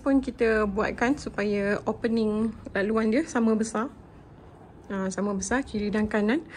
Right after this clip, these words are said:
So, rumah ni dia tak rasa tertutup, dia akan rasa open concept. Okey?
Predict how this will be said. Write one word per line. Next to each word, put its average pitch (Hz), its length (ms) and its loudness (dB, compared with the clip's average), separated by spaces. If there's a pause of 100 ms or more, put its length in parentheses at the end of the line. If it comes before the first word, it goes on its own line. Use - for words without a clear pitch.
(180)
So, 208 240 0
rumah 233 320 4
ni 285 160 4
dia 240 160 2
tak - 160 0
rasa 233 320 2
tertutup, 247 560 0
dia 226 240 0
akan 220 160 2
rasa 220 480 2
open 220 400 0
concept. 214 400 0 (640)
Okey? 302 240 0